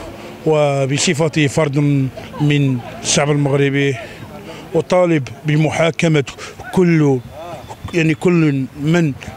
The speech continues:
نعث الشعب المغربي بأوصاف دنيئة ك-، كصاحب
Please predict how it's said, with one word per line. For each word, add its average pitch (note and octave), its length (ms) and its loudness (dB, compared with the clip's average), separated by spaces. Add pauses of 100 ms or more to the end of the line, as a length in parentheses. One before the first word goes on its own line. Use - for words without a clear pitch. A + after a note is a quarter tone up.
نعث D3+ 580 2 (100)
الشعب B2+ 420 0 (100)
المغربي D3 800 2 (280)
بأوصاف D3+ 920 2 (1000)
دنيئة D3 720 2 (260)
ك-، E3+ 280 2 (960)
كصاحب D#3+ 560 2